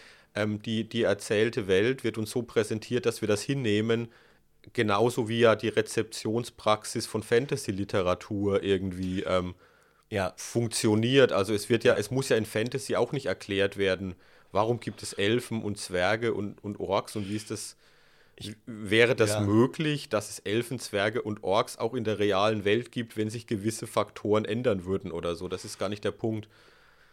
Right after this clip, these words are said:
Speaker 2: Ich denk, das ist ein ganz wichtiger, ähm,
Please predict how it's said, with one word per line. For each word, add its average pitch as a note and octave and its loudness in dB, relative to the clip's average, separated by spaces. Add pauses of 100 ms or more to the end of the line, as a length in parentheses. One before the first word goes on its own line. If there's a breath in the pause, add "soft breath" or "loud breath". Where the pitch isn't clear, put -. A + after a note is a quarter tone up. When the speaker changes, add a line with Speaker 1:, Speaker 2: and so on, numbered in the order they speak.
Speaker 2:
Ich - -14
denk, G#2+ -4
das G2+ -8
ist F#2 -12
ein G#2 -8
ganz G#2 -6
wichtiger, G2 -4
ähm, F2+ -6